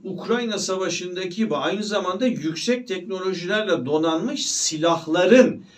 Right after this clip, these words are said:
özellikle profesyonel birlikler tarafından yoğun bir biçimde kullanıldığı,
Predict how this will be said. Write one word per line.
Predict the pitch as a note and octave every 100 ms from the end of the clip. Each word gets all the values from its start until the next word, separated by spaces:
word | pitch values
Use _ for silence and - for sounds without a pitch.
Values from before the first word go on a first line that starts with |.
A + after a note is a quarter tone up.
| - _
özellikle | E3 F3 G#3+ A3 B3+ - F3+ D#3
profesyonel | - E3+ G#3 G#3+ A3 - G#3+ A3 B3 -
birlikler | F#3 F#3+ F3 - A3 A3+ -
tarafından | F3 D#3+ D#3+ D3+ D#3+ C4
yoğun | A3 C#3 F3+ C4 B3 G3
bir | G3 E3
biçimde | - - F#3+ D#3+ C#3+
kullanıldığı, | - D3 D3+ G3+ A3+ A#3 A#3 A#3 A#3+